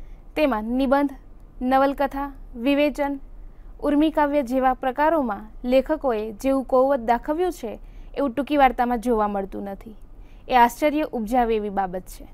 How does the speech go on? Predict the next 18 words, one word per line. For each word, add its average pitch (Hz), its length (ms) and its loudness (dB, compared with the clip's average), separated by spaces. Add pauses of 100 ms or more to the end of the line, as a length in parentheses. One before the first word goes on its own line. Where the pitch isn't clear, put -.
(760)
સુધારક 269 500 6
યુગમાં, 269 540 -2
જેને 269 200 4
વાર્તા 247 380 2
નામે 277 260 0
ઓળખીએ 262 500 0
છીએ, 285 340 -4 (460)
એવી 262 300 0 (440)
કૃતિઓનું 294 880 0
ડોળિયું 262 540 4 (720)
પશ્ચિમી 349 500 0
ટૂંકી 294 300 -2
વાર્તાને 294 420 2
નહીં, 285 400 0 (100)
પણ 262 100 -2 (100)
અર્વાચીન 311 580 2
મધ્યકાલીન 269 640 0 (340)
બોધકથાઓ, 294 800 2